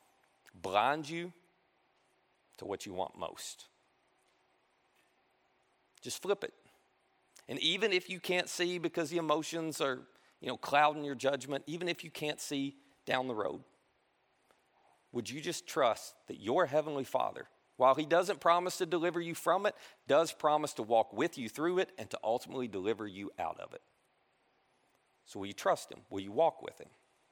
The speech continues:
Will you believe Him? Let me pray for us. Father, I'll be the first to admit that this is a whole lot easier to talk about than it is to do when we're in the middle of these seasons where we struggle.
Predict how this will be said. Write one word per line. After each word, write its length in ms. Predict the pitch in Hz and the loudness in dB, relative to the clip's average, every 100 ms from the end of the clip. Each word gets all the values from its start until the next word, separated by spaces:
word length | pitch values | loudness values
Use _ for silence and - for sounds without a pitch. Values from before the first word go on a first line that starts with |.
| _ _ _ _ _ _ _ - _ | _ _ _ _ _ _ _ -20 _
Will 100 | 101 | -10
you 80 | 95 | -8
believe 340 | 87 95 90 | -8 -8 -10
Him? 80 | - - _ _ _ _ _ _ _ _ _ _ - | -14 -20 _ _ _ _ _ _ _ _ _ _ -12
Let 100 | 92 | -12
me 80 | |
pray 200 | 82 90 | -6 -8
for 200 | 80 - | -8 -12
us. 180 | - - _ _ _ _ _ _ _ _ _ _ _ _ _ _ _ _ _ _ _ _ _ _ _ _ _ _ _ - - - - _ _ _ _ _ _ _ _ _ _ _ _ _ - | -14 -18 _ _ _ _ _ _ _ _ _ _ _ _ _ _ _ _ _ _ _ _ _ _ _ _ _ _ _ -20 -20 -20 -20 _ _ _ _ _ _ _ _ _ _ _ _ _ 2
Father, 300 | 131 131 120 | 6 8 8
I'll 80 | 139 | 8
be 140 | 143 | 4
the 80 | 120 | 0
first 300 | - 131 - | 0 0 0
to 60 | 123 | -2
admit 340 | 120 123 - | 2 2 2
that 200 | 98 - | -4 0
this 200 | 156 - | 2 2
is 240 | 135 135 | 2 4
a 200 | 123 104 | 6 4
whole 200 | 95 127 | 4 2
lot 200 | 123 113 | 4 4
easier 300 | 107 101 104 | 2 -6 -8
to 80 | 87 | -8
talk 280 | - 101 - | 0 0 0
about 320 | 90 85 82 | 2 2 2
than 120 | 101 | -2
it 100 | 92 | -4
is 200 | 110 104 - | -4 -4 -6
to 80 | |
do 300 | 95 107 107 | -6 -2 -2
when 240 | 104 98 95 | -2 -4 -4
we're 140 | 92 | -4
in 140 | 104 113 | -4 -4
the 60 | |
middle 300 | 107 104 101 | -4 -4 -2
of 60 | 92 | -4
these 160 | 95 | -6
seasons 480 | - 107 104 101 98 | -8 -8 -8 -10 -10
where 140 | - 95 | -8 -8
we 140 | 90 | -8
struggle. 460 | - 104 85 85 | -6 -4 -2 -4